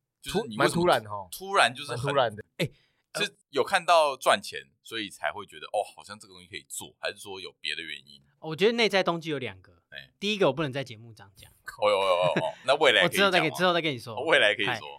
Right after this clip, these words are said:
Speaker 3: 然后第二个呢，
Speaker 1: 哼。
Speaker 3: 就是我们家其实有在做股票。
Speaker 1: 哎，对。
Speaker 3: 那我先讲，反正我也明讲，应该没关系。就是我们那时候大学，在高中，国高中那时候，其实我妈有为我准备了一笔钱。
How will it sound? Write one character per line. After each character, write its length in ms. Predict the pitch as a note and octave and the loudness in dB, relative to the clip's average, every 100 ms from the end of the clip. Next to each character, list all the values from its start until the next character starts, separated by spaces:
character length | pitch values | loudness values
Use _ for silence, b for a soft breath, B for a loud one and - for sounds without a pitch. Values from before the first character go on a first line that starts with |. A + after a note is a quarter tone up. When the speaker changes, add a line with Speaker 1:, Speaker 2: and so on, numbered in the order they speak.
| _ | _
Speaker 3:
然 100 | D#3 | -2
后 60 | F#3 | 0
第 120 | C4 | 0
二 180 | B3 G#3 | 2 4
个 180 | F3 D#3 | 2 -2
呢， 280 | D3+ D#3 D#3+ | -4 -6 -10
Speaker 1:
哼。 240 | - F2 - | -12 -12 -12
Speaker 3:
就 100 | F3 | -8
是 360 | G3+ F3 C#3+ _ _ | -4 -4 -4 _ _
我 140 | D#3+ | -10
们 140 | D3 D3 | -8 -2
家 220 | F3+ F#3 | 0 0
其 160 | F3+ B2+ | -2 -10
实 280 | C3+ B2+ B2+ | -10 -12 -14
有 140 | A2+ | -12
在 100 | B2+ | -10
做 160 | C#3 B2+ | -8 -10
股 140 | G#2 | -12
票。 280 | _ A2+ - _ _ _ | _ -20 -20 _ _ _
Speaker 1:
哎， 220 | - A2 | -4 -4
对。 100 | D3 | -2
Speaker 3:
那 120 | G3 G3 | 0 0
我 80 | |
先 200 | D3 F3+ | 0 -4
讲， 220 | F3+ B2+ G#2 | -2 -6 -2
反 100 | D3 | 0
正 80 | |
我 80 | G3+ | 0
也 40 | D3+ | 0
明 240 | B2+ C#3+ | -4 -12
讲， 200 | C#3 A2+ | -12 -12
应 60 | C3+ | -12
该 80 | |
没 100 | D3+ | -12
关 160 | A#2 A#2+ | -10 -12
系。 200 | - A2+ | -12 -12
就 100 | D3+ | -8
是 160 | F#3+ D3+ | -6 -8
我 140 | G#2 | -10
们 180 | C3 C3+ _ | -16 -16 _
那 120 | G3 | -6
时 200 | F3 D#3+ | -4 -6
候 280 | D#3 E3+ D3+ | -2 0 0
大 360 | - F3+ - B2 | -2 -4 -6 -14
学， 240 | - - - | -16 -20 -6
在 180 | F#3+ E3+ | -4 0
高 340 | D#3+ D#3+ D#3+ | 2 2 0
中， 380 | - C#3+ C#3+ C#3+ _ | -6 -8 -8 -18 _
国 160 | - D#3+ | -2 0
高 220 | F#3 F3+ | 2 2
中 180 | F3+ E3+ | 2 -4
那 100 | E3 | -6
时 140 | B2 A#2 | -10 -10
候， 300 | B2 G2+ _ _ _ - | -8 -10 _ _ _ -16
其 120 | E3 | -4
实 80 | F#3+ | -2
我 160 | C#3 | 0
妈 180 | C#3 E3 | 2 0
有 100 | C3 | 0
为 180 | C3+ D#3+ | -2 -4
我 180 | A2 A2+ | -6 -14
准 220 | A2 G#2 | -14 -2
备 120 | C#3 | 0
了 60 | A#2 | 0
一 80 | |
笔 160 | A#2+ G#2+ | -6 -10
钱。 380 | - - - | -8 -8 -10